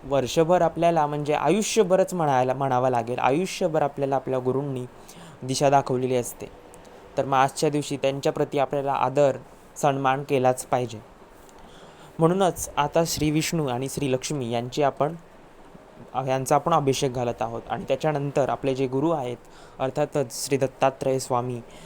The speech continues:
दत्तात्रय महाराज यांची आपण, यांचा आपण अभिषेक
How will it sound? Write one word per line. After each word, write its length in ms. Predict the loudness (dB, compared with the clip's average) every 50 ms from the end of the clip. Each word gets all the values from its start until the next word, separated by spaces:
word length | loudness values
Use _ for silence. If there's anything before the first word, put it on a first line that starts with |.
| -18 -10 -4
दत्तात्रय 520 | -4 -4 0 2 2 2 2 0 0 0 0
महाराज 520 | 0 -4 -4 -4 -2 -2 -4 -4 -6 -8 -6
यांची 400 | -6 -6 -6 -6 -8 -6 -6 -6
आपण, 280 | -6 -6 -6 -10 -10 -10 -12 -12 -10
यांचा 260 | -10 -8 -4 0 0
आपण 320 | 0 0 0 -4 -6 -6 -6 -10 -14 -20 -14 -8 -4
अभिषेक 420 | -4 -2 -2 -2 -2 0 0 0